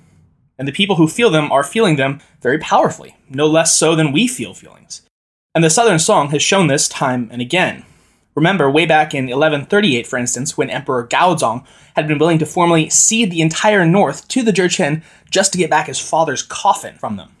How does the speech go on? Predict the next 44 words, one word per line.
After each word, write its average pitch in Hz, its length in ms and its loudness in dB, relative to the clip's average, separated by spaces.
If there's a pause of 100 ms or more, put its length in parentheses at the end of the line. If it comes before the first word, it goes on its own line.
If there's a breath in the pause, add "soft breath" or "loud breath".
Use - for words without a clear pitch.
(440)
And 147 100 -4
here 240 160 2
again, 160 480 0 (160)
we 151 140 -2
have 165 160 2
the 156 80 -2
same 175 180 2
sort 165 220 2
of 147 60 -10
decision-making 151 680 0
from 135 160 -8
the 131 80 -6
gut, 135 400 -2 (160 soft breath)
from 139 140 -6
the 135 60 -6
top 113 280 -4
down. 143 300 -4 (840)
Davis 139 260 0
writes, 107 220 -6
quote, 139 320 -2 (500)
"The - 80 2
decision 240 380 2
was 190 120 2
not 180 180 0
calculated. 98 600 -6 (300)
It 151 60 2
reflected 180 400 0
in 165 100 2
some 156 240 0
measure 143 220 0
the 139 160 -2
naive 151 420 0
optimism 131 540 -4
that 123 160 -12
the 135 100 -6
ancestral 143 420 -4
spirits 147 520 -2
would 123 200 -6
intervene 151 640 -2
on 113 120 -10
the 110 60 -8
side 147 380 0
of 123 80 -10
humanity." 123 640 -12